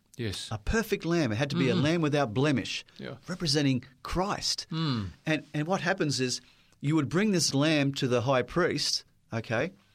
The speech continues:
Speaker 2: and then you would lay your hands on the lamb and transfer your sins to him, all right, okay?
Speaker 1: Yes.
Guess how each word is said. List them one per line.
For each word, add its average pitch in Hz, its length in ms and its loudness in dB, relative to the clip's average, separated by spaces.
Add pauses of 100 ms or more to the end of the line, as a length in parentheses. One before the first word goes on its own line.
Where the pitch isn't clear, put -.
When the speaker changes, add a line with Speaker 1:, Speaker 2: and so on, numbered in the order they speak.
(540)
Speaker 2:
and 147 160 -2
then 180 160 2
you 196 220 2
would 202 160 2
lay 175 260 4
your 160 220 2
hands 156 340 0
on 139 140 2
the 127 80 -2
lamb 143 340 2
and 135 160 -4
transfer 156 560 -2
your 170 260 0
sins 160 420 -2
to - 140 -4
him, 170 580 -6 (360)
all 113 80 -4
right, 156 280 -2 (840)
okay? 127 340 -2 (200)
Speaker 1:
Yes. 127 300 -6